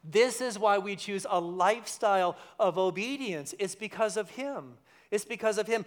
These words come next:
Some of you, listen, you've had an experience with God. It's been visceral. It's been existential. It's so real. No one could ever take it away from you. You had a moment with God that was absolutely, undeniably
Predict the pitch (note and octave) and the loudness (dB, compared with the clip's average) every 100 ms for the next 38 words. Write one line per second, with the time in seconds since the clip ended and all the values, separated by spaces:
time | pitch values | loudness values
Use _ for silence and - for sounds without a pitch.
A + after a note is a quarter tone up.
0 | - - - B3+ D#4+ D4 A3 G3+ A3+ B3 | -8 0 6 6 8 4 2 0 2 2
1 | B3 G3 - - G#3 A#3 B3 A#3 F3+ - | 2 0 -4 -8 -4 4 4 4 -2 -4
2 | A3 A3 A3 - F#3+ G#3+ G3+ F#3 F#3 - | 0 2 2 -2 0 6 8 8 2 -4
3 | F3+ D3 A#3+ A#3+ A#3+ A3+ A#3+ A3 - F3+ | -2 6 6 6 4 4 6 2 -2 0
4 | G3+ A3 - G3 A3+ A3 A3+ G#3+ A3+ F3+ | 4 4 4 -2 0 2 4 4 4 0
5 | - A3+ A#3+ A3 G#3+ G#3 G3+ A#3 C4 A3 | 4 6 6 4 2 2 4 2 2 2
6 | A3 G3+ G3 G3 F#3 F3 E3+ F3 F3 D3 | 2 2 0 -2 0 0 0 -2 -6 -8
7 | B2 G#2+ - - - G3+ A#3 A3+ A3 G3 | -10 -12 -16 -20 -10 0 4 6 6 6
8 | A3+ C4+ A#3 E3 F#3 F#3 A#3 A3+ F#3+ G3 | 6 6 4 0 -2 2 8 10 10 4
9 | F#3 - A3+ B3+ B3+ A#3+ A3+ A3 A3 A#3 | 2 8 10 10 8 0 0 0 -2 0
10 | G#3 B3 A#3+ G#3+ G#3 A#3 A3+ F#3 E3+ E3 | 0 0 0 0 2 4 2 2 0 -2